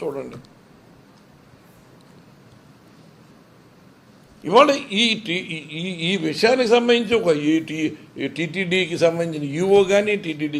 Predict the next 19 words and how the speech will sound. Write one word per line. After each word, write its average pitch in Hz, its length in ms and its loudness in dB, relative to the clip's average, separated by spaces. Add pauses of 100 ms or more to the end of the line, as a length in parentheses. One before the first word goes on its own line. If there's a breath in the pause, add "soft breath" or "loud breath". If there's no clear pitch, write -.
(120)
చైర్మన్ 190 360 0
కానీ, 196 300 0
టీటీడీ 147 400 -6
బోర్డు 143 260 -4
సభ్యుడు 180 360 0
కానీ, 196 260 -2 (260 loud breath)
స్థానిక 147 420 -2
శాసనసభ్యుడు 185 680 2
కానీ, 196 260 2 (540 loud breath)
ఎవరికి, 226 600 2
ఎవరు 208 280 2
మాట్లాడిన 226 440 2
మాటలో 226 340 0
కానీ 233 200 4
ఒకరికొకరికి 220 640 0
పొంతం 240 380 0
లేని 262 200 4
మాటలు 233 220 2
మాట్లాడుతున్నారు. 165 580 -4